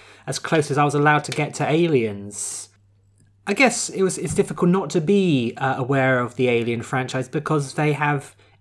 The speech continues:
influenced so much as well. Just the, the look of the world. Um, I think the first film came out in seventy-nine, so that's only a couple of years after Star Wars, and Star Wars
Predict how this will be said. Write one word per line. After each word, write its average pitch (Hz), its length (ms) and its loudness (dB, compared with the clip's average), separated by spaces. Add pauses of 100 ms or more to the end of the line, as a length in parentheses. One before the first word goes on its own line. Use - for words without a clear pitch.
(120)
influenced 127 720 -2
so 117 220 -4
much 113 320 -6
as 101 160 -10
well. 101 520 -6 (380)
Just - 280 -4
the, 135 120 6
the 135 200 2
look - 720 2
of 135 380 -2
the 131 80 2
world. 120 840 0
Um, 120 600 -4
I 113 80 -10
think 156 460 -4 (680)
the 143 100 -2
first 202 380 4
film 190 140 2
came 180 200 0
out 170 80 0
in 143 80 -2
seventy-nine, 143 1200 0
so 139 120 -6
that's 147 220 -2
only 139 140 -4
a - 20 -20
couple - 320 -4
of 147 60 -2
years 147 300 2
after 131 300 -4
Star 139 500 2
Wars, 104 460 -4
and 117 120 -6
Star 165 400 -2
Wars 143 440 0